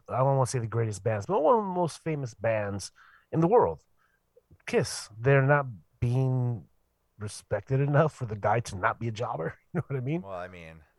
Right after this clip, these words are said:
Speaker 2: I don't know. I think that was, you know, a different era. Maybe, uh, maybe that, I don't know. Maybe that was a different era. It
Speaker 1: Yeah,
Speaker 2: wasn't
Speaker 1: and,
Speaker 2: that
Speaker 1: and
Speaker 2: long
Speaker 1: you know,
Speaker 2: ago.
Speaker 1: you know what else too? I don't think the Demon was, uh, current management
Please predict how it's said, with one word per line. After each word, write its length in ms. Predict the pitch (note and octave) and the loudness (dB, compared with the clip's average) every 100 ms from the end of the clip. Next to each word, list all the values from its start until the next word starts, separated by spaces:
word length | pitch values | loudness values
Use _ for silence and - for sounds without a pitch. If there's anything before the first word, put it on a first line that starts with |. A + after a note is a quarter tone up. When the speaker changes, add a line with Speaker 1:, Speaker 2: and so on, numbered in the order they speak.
| _ _ _ _ - | _ _ _ _ -4
Speaker 2:
I 140 | B3+ | 2
don't 140 | G3 C#3 | 2 4
know. 160 | C3+ | 4
I 120 | C3+ C#3+ | 4 4
think 260 | D3+ C3+ | -4 -2
that 160 | C#3 C3 | 2 2
was, 260 | A#2+ A2 | 2 -4
you 80 | A#2+ | -10
know, 140 | A2 G#2 | -6 -6
a 60 | |
different 320 | G#2 - G#2+ - | -6 -10 -12 -10
era. 560 | G#2 G#2+ G#2 G#2 G#2 - _ | -6 -4 -2 -4 -6 -12 _
Maybe, 360 | A2 G#2+ A#2 F2+ | -14 -12 -14 -14
uh, 80 | A2 | -12
maybe 220 | B2+ B2+ | -12 -8
that, 120 | A#2 | -6
I 100 | A#2+ | -6
don't 120 | E3+ | -4
know. 240 | F#3+ F3+ F2+ | -2 -2 -2
Maybe 200 | G#2+ C3+ | -8 -6
that 100 | B2+ | -4
was 160 | C#3+ D3 | -4 -6
a 40 | |
different 280 | G#2 G2 E2+ | -12 -12 -14
era. 320 | C#2+ D2+ E2+ _ _ _ _ _ - | -14 -14 -18 _ _ _ _ _ 0
It 60 | |
Speaker 1:
Yeah, 160 | F#3+ F#3 | 4 4
Speaker 2:
wasn't 180 | F#3+ E3+ | 4 0
Speaker 1:
and, 80 | |
Speaker 2:
that 100 | F3+ G3+ | -2 2
Speaker 1:
and 60 | |
Speaker 2:
long 180 | E3 E3 | 2 2
Speaker 1:
you 60 | F3 | 4
know, 180 | F3+ | 6
Speaker 2:
ago. 140 | D#3 - _ | 4 0 _
Speaker 1:
you 100 | C#3 | 0
know 100 | D#3 | 4
what 100 | D3 | 6
else 220 | C3 A#2+ - | 6 2 0
too? 180 | C3+ | 0
I 60 | A#2 | 2
don't 140 | B2 A#2+ | 2 -2
think 120 | A#2+ | -4
the 60 | G#2+ | -2
Demon 300 | A#2 A2+ G#2 | -2 -2 -2
was, 240 | G2+ G2 G#2 | -2 -2 -2
uh, 480 | F#2 F2+ E2+ D#2 E2+ - _ _ _ _ _ _ - | -2 -2 -2 -4 -8 -16 _ _ _ _ _ _ -8
current 340 | - C#3+ A#2 | 2 4 4
management 680 | A#2+ A#2+ A#2+ F#2 G#2+ G#2 - | 2 2 2 -2 -2 -4 -6